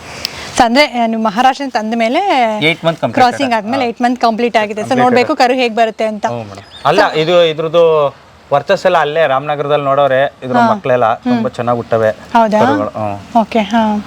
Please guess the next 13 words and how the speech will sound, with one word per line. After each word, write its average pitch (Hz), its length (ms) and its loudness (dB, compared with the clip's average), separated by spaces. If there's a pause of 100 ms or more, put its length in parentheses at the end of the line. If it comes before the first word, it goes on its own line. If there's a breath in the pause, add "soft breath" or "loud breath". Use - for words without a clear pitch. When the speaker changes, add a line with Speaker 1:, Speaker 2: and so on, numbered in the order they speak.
Speaker 2:
ಅದ್ರಿಂದ 147 320 2
ನಾವು 156 460 2
ಅದ್ರ 113 260 2
ಅಪ್ಪನ್ನೇ 143 340 -4
ತಂದು 127 200 -4
ಇಟ್ಕೊಳ್ಳೋಣ 120 380 0
Speaker 1:
ಹಾ. 117 60 2
Speaker 2:
ಅಂದ್ಬಿಟ್ಟು, 110 460 0
Speaker 1:
ಹ್ಮ್. 107 420 -4 (160)
Speaker 2:
ಬೇಡ 113 200 4
ಅಂದ್ಬಿಟ್ಟು. 110 440 -2
Speaker 1:
ಕ್ರಾಸಿಂಗ್ 320 520 2
ಟೈಮಲ್ಲೆಲ್ಲ 277 360 0